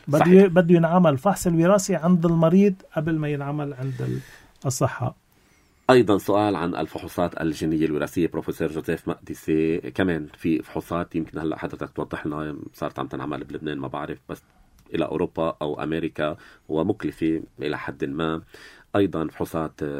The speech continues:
Speaker 2: جينية بتصير تنشوف أي علاج أكثر ملائمة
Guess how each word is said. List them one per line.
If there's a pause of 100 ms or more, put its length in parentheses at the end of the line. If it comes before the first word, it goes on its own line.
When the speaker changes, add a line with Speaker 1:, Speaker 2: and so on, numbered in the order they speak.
(180)
Speaker 2:
جينية
بتصير
تنشوف
أي
علاج
أكثر
ملائمة